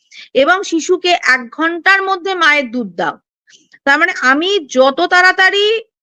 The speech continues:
শিশুকে মায়ের স্তনে এস্টাবলিশ করতে পারবো, মায়ের দুধ খাওয়াতে পারবো,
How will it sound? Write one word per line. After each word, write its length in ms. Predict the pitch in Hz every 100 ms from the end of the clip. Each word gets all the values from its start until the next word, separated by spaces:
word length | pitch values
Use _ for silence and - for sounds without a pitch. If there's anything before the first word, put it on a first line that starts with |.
| _ 220
শিশুকে 600 | - 302 359 359 370 370
মায়ের 400 | 339 254 277 339
স্তনে 520 | - - 262 277 330
এস্টাবলিশ 680 | 320 269 - 311 302 339 359
করতে 320 | 339 302 277
পারবো, 480 | 262 226 214 220 247
মায়ের 540 | 226 214 254 330 277 226
দুধ 240 | 320 381
খাওয়াতে 380 | 330 277 226 214
পারবো, 560 | 208 185 185 196 277